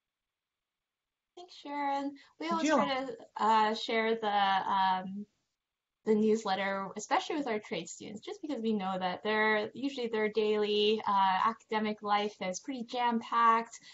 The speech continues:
Speaker 1: and, uh, filling it out with the practical and the theory pieces.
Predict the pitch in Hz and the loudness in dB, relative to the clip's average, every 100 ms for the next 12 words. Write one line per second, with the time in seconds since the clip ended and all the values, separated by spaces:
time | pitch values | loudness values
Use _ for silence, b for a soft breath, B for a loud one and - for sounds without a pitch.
0 | B B - 208 202 202 202 202 196 196 | B B -2 0 2 0 -2 -4 -2 0
1 | 196 196 240 233 220 214 208 208 - 202 | 0 -2 -4 -2 2 4 2 0 -8 -8
2 | - 202 - - - 214 202 214 233 226 | -2 -2 -4 -16 -4 -2 0 2 2 0
3 | 214 220 214 208 208 - 202 202 214 202 | -4 -8 -6 -2 -4 -6 -12 -8 -4 -2
4 | 196 196 | -2 -6